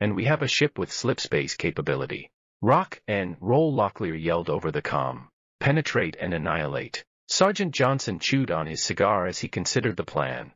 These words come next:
"No one has ever captured a Covenant ship," Haverson whispered. "The few times we've had one of them beaten and in a position to surrender, they've self-destructed."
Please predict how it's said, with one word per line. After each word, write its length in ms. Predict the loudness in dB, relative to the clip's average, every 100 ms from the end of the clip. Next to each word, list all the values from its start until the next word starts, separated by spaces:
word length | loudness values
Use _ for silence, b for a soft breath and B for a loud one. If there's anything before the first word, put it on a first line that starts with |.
| _ _ 0
"No 220 | 2 4
one 180 | 4 2
has 220 | 2 0
ever 240 | 0 0
captured 480 | 0 0 0 -2 -4
a 40 | -2
Covenant 420 | -2 -2 -2 0
ship," 300 | 2 0 -2 _ _ 0
Haverson 500 | 2 2 2 0 0
whispered. 500 | -2 -4 -6 -6 -12 _ _ _
"The 80 | -2
few 260 | 2 0 2
times 440 | 2 2 0 -2
we've 140 | -2
had 140 | -2 0
one 180 | 0 0
of 100 | 0
them 180 | -2
beaten 360 | -2 -2 -2 -4
and 160 | -2 -2
in 100 | -2
a 60 |
position 480 | -2 0 0 0 -2
to 100 | -4
surrender, 580 | -2 2 2 0 -4 -6 _ 0
they've 180 | 0
self-destructed." 840 | 2 2 2 -2 -2 0 0 -4